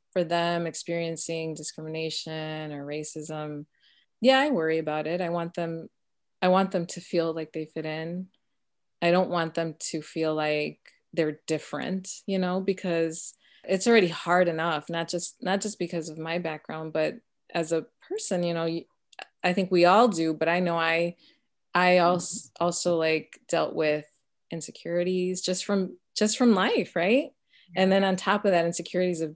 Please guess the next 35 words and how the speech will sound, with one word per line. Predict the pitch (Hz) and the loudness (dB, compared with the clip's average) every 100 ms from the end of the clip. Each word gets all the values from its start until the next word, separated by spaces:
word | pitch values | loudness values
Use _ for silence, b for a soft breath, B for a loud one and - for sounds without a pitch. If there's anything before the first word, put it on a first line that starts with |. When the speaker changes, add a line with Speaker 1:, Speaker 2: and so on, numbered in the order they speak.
| _ _ | _ _
Speaker 1:
about | 165 160 | 0 2
being | 170 160 | -2 0
different. | 185 185 170 143 | -2 -2 -6 -6
So | - 170 160 160 b b b b b _ | -2 0 0 -2 b b b b b _
I | 185 | 4
do | 185 180 208 | 4 4 4
worry | 170 160 | 4 4
about | 156 147 | 2 -2
my | 160 | -4
kids | 156 170 151 151 - - - _ _ _ _ _ | -4 -4 -4 -4 -10 -10 -18 _ _ _ _ _
feeling | 190 190 190 175 | 2 4 4 2
different. | 156 151 - - - _ _ _ _ | -2 -4 -8 -10 -12 _ _ _ _
And, | 170 170 165 165 - | -6 -4 -4 -6 -8
and | 165 156 151 156 156 - _ _ _ _ _ | -4 -4 -4 -8 -12 -16 _ _ _ _ _
so | - 165 | 0 2
I | 160 | 2
try | - 190 165 170 | 0 2 4 4
to | 170 185 | 2 -2
make | 165 156 | -2 -2
it | 156 | -2
as | 156 | 0
easy | 170 165 160 | -2 -2 -2
for | 156 156 | -4 -4
them | 151 151 | -2 -2
as | 147 | -4
Speaker 2:
Mm. | 277 | -2
Speaker 1:
possible | 214 151 - 156 151 | -2 -4 -6 -4 -4
by | - 80 76 76 - b b b b b b _ | -2 0 0 0 -4 b b b b b b _
being | 285 277 | 4 6
more | 247 | 8
involved | 214 170 165 175 170 | 6 4 4 4 2
in | 170 | 0
the | 175 | -2
school | - - 165 165 165 160 165 | -4 -2 4 6 6 4 2
and, | 156 147 151 | 0 -4 -8